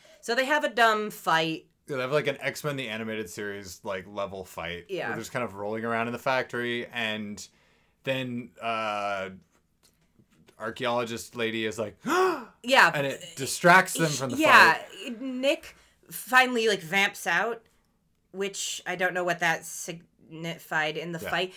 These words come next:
Speaker 1: Presumably, maybe if he does that, he has a burst of strength or something. He's stronger when he's vamping out. We haven't really established that, but she gasps. She has not been subtle about following in. She's clip-clopping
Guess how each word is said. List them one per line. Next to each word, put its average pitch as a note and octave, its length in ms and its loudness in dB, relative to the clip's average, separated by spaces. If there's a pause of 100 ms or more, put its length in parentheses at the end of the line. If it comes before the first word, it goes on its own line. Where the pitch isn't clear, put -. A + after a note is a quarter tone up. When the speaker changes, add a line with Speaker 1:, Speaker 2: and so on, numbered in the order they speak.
(120)
Speaker 1:
Presumably, D4 460 -2
maybe C4+ 260 -2
if - 80 -8
he C#4 80 -10
does A#3+ 240 4
that, B3 200 6
he A3 280 -8
has G3+ 200 -4
a G#3+ 40 -4
burst G3+ 260 -4
of F#3+ 80 -10
strength G#3+ 440 -2
or A3 60 -4
something. A#3 460 -8 (640)
He's - 320 -8
stronger A#3 420 4
when A#3 140 6
he's A#3 160 -2
vamping A3 320 0
out. A3 240 0
We G#3 100 -4
haven't G3+ 180 -6
really G3 160 -2
established G#3+ 440 -2
that, G3+ 200 0
but E3+ 140 -6 (180)
she - 280 0
gasps. G3+ 600 8
She D4+ 180 -6
has B3 120 -6
not F#3+ 280 -6
been F3+ 120 -4
subtle E3+ 320 -4
about C#3+ 220 -4
following C#3 280 -6
in. A#2 140 -14
She's - 240 -12
clip-clopping F#3 800 -6